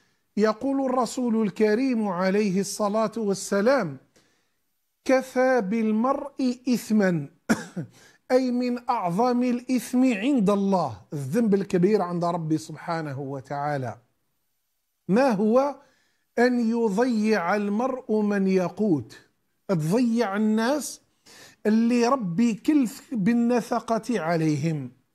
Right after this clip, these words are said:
فاتقوا الله سبحانه وتعالى. وإن من مداخل الشيطان على الإنسان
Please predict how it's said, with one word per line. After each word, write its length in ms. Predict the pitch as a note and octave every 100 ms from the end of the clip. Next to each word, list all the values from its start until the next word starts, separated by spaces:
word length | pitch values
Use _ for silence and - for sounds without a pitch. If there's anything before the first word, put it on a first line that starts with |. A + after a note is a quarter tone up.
| _ _ _
فاتقوا 560 | - G3 - A3+ - A3
الله 380 | G3+ A3 G3 G3
سبحانه 680 | - F3+ - F3+ E3 E3 D#3+
وتعالى. 760 | D#3+ D3+ D#3+ C#3+ C#3+ B2+ A2+ - _ _ _ - _ _ _ -
وإن 580 | G3+ A#3 D4+ D#4 C#4+ C#4+
من 220 | C#4 C4
مداخل 640 | B3+ G3 A#3+ C4+ - A#3
الشيطان 920 | A3+ G3 - A#3 A3 G#3 A#3+ B3 G#3+ F#3
على 340 | E3+ B3+ A3+
الإنسان 680 | G3 G3 F3 D#3 F3+ D3